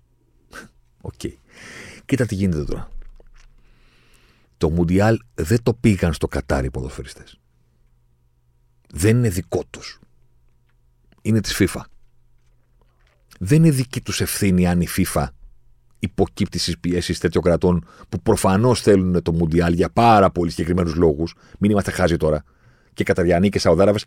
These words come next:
ακόμα και η Ρωσία του Πούτιν. Θέλουν το Μουντιάλ για πάρα πολύ συγκεκριμένους λόγους,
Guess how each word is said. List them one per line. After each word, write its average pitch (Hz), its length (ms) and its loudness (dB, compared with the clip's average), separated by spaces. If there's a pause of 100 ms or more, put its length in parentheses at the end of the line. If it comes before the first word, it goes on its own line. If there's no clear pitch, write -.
(140)
ακόμα 113 320 0
και - 100 -2
η 98 40 4
Ρωσία 101 220 2
του 98 100 -4
Πούτιν. 80 340 -2 (1000)
Θέλουν 127 320 4
το 123 80 4
Μουντιάλ 120 260 4
για 127 120 2
πάρα 127 180 2
πολύ 104 140 0
συγκεκριμένους 87 380 0
λόγους, 87 260 2